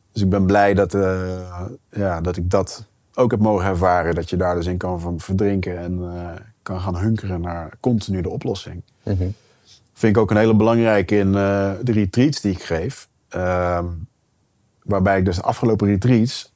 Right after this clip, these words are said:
Speaker 1: geen les, advies of coaching meer geef. Waarbij ik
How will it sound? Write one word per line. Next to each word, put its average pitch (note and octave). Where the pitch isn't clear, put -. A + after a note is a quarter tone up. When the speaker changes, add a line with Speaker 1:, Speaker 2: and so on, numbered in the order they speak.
Speaker 1:
geen C3
les, A2
advies -
of -
coaching G#2+
meer D#2
geef. -
Waarbij G#2+
ik G#2